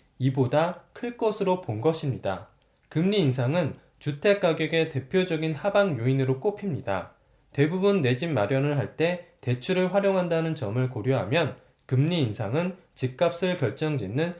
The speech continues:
최대 변수라고 해도 과언이 아닙니다. 러시아의 우크라이나 침공으로 글로벌 인플레이션이 높아지자 전 세계 중앙은행들은 발빠르게 유동성 흡수에 들어갔습니다.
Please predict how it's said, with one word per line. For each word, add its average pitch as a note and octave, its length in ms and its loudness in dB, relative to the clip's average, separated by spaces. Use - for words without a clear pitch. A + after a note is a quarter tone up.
최대 G#3 420 0
변수라고 C#3 640 -2
해도 D3 460 -4
과언이 A2 540 -2
아닙니다. G#2+ 720 -4
러시아의 G3 640 8
우크라이나 E3 600 0
침공으로 E3 800 0
글로벌 F3+ 480 4
인플레이션이 D3+ 680 0
높아지자 C3+ 720 -4
전 D3+ 180 2
세계 F#3 460 4
중앙은행들은 C#3+ 960 2
발빠르게 C#3+ 760 2
유동성 C#3+ 600 -2
흡수에 F3+ 540 2
들어갔습니다. B2 880 -2